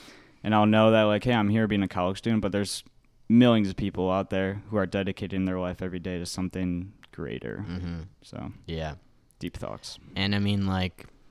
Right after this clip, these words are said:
Speaker 2: you couldn't have done that any other semester than during a pandemic. Can't really, I mean, maybe I'll look back and regret not,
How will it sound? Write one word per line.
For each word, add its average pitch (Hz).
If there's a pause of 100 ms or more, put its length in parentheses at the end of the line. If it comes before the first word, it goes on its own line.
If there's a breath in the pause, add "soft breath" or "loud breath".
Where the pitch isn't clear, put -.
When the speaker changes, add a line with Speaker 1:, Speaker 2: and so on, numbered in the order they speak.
(300)
Speaker 2:
you 92
couldn't 113
have 98
done 101
that 98
any 98
other 92
semester 90
than 87
during 85
a 85
pandemic. 85 (120)
Can't 87
really, 85 (500 loud breath)
I 95
mean, 98 (580)
maybe 98
I'll 101
look 95
back 92
and 92
regret 90
not, 87